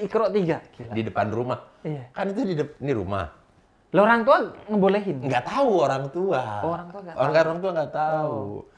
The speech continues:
Speaker 2: Sampai tetangga-tetangga tuh bingung. "Loh, ini bukannya anaknya Bu Melvin?"
Speaker 1: Eh.
Speaker 2: Kan Kristen.
Speaker 1: Iya.
Speaker 2: Kok dia ada ngaji?
Speaker 1: Iya.
Speaker 2: Kok dia ikut sholat maghrib sampai
Speaker 1: Nah.
Speaker 2: sholat isya gitu?
Speaker 1: Nah.
Speaker 2: Karena mau main-main dengan
Speaker 1: Iya.
Speaker 2: teman-teman tadi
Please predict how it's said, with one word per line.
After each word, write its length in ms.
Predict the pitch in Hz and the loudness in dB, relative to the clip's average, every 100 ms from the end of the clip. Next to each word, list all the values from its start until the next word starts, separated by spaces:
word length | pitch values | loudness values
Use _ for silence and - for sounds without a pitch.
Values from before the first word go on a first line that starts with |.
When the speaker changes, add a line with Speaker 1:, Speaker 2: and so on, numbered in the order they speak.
| _ | _
Speaker 2:
Sampai 280 | - 170 226 | -4 -2 0
tetangga-tetangga 680 | 262 196 180 180 180 185 196 | -2 -2 0 0 0 0 2
tuh 140 | 233 220 | 2 0
bingung. 500 | 156 202 185 180 185 _ _ | -2 0 0 -2 -6 _ _
"Loh, 140 | - - - - - _ - | -14 -14 -18 -20 -20 _ -14
ini 120 | 165 | -12
bukannya 320 | 139 139 135 | -12 -12 -14
anaknya 380 | 123 123 - 113 113 | -16 -14 -12 -12 -12
Bu 140 | - 117 | -10 -8
Melvin?" 340 | 92 80 101 - _ _ | -8 -10 -12 -14 _ _
Speaker 1:
Eh. 260 | 143 131 135 175 - _ _ | -8 -8 -8 -18 -20 _ _
Speaker 2:
Kan 240 | - 269 240 | -18 -16 -12
Kristen. 360 | - 339 - - - _ | -8 -8 -10 -20 -20 _
Speaker 1:
Iya. 340 | 147 147 117 123 - 214 214 - | 2 2 2 -4 0 0 6 4
Speaker 2:
Kok 140 | - 226 | 6 4
dia 160 | 226 214 | 8 8
ada 160 | 170 147 | 6 2
ngaji? 360 | 127 113 110 196 | -2 -4 -2 0
Speaker 1:
Iya. 280 | 151 135 120 - _ | 2 0 -2 -10 _
Speaker 2:
Kok 160 | - | -4
dia 140 | 202 185 | 0 2
ikut 240 | 180 170 165 _ | 4 2 -2 _
sholat 340 | - - 139 135 | -16 -8 -6 -4
maghrib 360 | 120 113 175 | -6 -4 -6
sampai 300 | 180 143 135 | -6 -6 -6
Speaker 1:
Nah. 80 | 123 | -4
Speaker 2:
sholat 240 | 127 135 135 | -2 -2 -2
isya 360 | 131 - - | -8 -6 -6
gitu? 320 | 160 143 131 120 | -4 -4 -4 -6
Speaker 1:
Nah. 80 | - _ _ _ _ _ _ | -10 _ _ _ _ _ _
Speaker 2:
Karena 260 | 160 175 | -4 2
mau 160 | 185 180 | 4 4
main-main 600 | 180 180 185 180 180 175 | 4 4 4 4 4 6
dengan 260 | 180 175 175 | 6 4 2
Speaker 1:
Iya. 60 | |
Speaker 2:
teman-teman 480 | 185 175 175 180 180 | 2 2 2 0 0
tadi 280 | 175 170 | 2 2